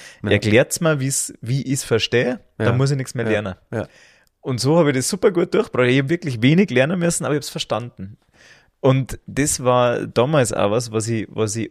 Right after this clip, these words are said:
Speaker 2: unglaublich geschätzt hab, weil trotz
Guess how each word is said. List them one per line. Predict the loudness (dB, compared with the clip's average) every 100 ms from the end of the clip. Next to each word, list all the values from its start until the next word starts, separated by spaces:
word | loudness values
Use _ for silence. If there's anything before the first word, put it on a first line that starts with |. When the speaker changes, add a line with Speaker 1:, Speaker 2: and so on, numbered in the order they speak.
| -2
Speaker 2:
unglaublich | -2 2 0 0 -6
geschätzt | -6 -4 -4 -4 -4
hab, | -4 -2
weil | 0 0 -4 _ _ _
trotz | 0 2 2 -2 -2